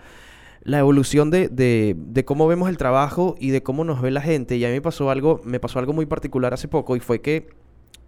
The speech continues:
el hecho de hacer tantas cosas y, y, y de hacerlas bien,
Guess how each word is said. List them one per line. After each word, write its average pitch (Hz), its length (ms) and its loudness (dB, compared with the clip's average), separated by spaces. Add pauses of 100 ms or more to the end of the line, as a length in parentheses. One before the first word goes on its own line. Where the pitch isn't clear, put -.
(500)
el 139 140 0
hecho 147 180 0
de 190 60 2
hacer 156 240 -2
tantas 170 280 -2
cosas 165 340 -4
y, 160 60 -4
y, 117 280 -8
y 113 180 -6
de 113 60 -2
hacerlas 139 400 -6
bien, 160 300 -2